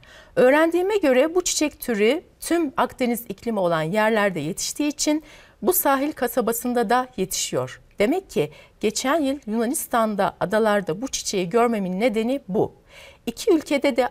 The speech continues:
aynı iklimsel şartlar olduğundan birinde yetişen bir bitki diğerinde de görülebiliyor. Bakalım arkadaşlar, A analoji, tüme varım. Şimdi ne dedi bize? Ee,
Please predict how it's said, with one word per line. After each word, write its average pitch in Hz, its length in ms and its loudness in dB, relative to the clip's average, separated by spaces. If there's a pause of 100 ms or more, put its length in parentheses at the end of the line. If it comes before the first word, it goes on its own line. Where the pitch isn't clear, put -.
aynı 311 260 2
iklimsel 233 560 -2
şartlar 165 420 -2
olduğundan 160 720 0 (380)
birinde 320 340 2
yetişen 170 560 -4
bir 147 200 -10
bitki 302 520 -2 (160)
diğerinde 220 500 2
de 254 320 2
görülebiliyor. 160 880 -2 (460)
Bakalım 311 420 0
arkadaşlar, 160 640 -4 (240)
A 277 280 2
analoji, 254 760 0 (220)
tüme 185 260 -2
varım. 139 200 -2 (440)
Şimdi 320 480 0 (120)
ne 370 200 0
dedi 240 260 0
bize? 247 400 2 (1400)
Ee, 208 400 4